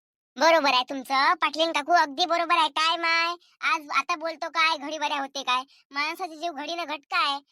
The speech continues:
आ, काय करता घमंड करून? चांगले चांगले लोक आता, "हाव बाई, माझ्या घरी जेवण केलं आणि झोपलं आणि तसंच पसरला राहिला." काही जीवनाचा काही भरोसाच नाही ना माय. म्हणून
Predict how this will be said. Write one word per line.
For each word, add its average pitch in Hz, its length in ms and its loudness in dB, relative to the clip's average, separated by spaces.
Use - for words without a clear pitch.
आ, 285 120 -10
काय 359 320 -4
करता 359 260 -2
घमंड 339 300 -4
करून? 339 400 -4
चांगले 339 500 -12
चांगले 330 280 -10
लोक 302 160 -8
आता, 285 200 -4
"हाव 302 180 -4
बाई, 294 180 -6
माझ्या 285 180 -4
घरी 294 180 -10
जेवण 277 280 -4
केलं 339 200 -8
आणि 349 220 -8
झोपलं 339 240 -10
आणि 370 120 -8
तसंच 370 220 -10
पसरला 285 400 -8
राहिला." 262 260 -6
काही 320 240 -4
जीवनाचा 330 400 -10
काही 359 120 -2
भरोसाच 330 440 -4
नाही 349 120 -6
ना 339 100 -4
माय. 339 320 -2
म्हणून 311 500 -10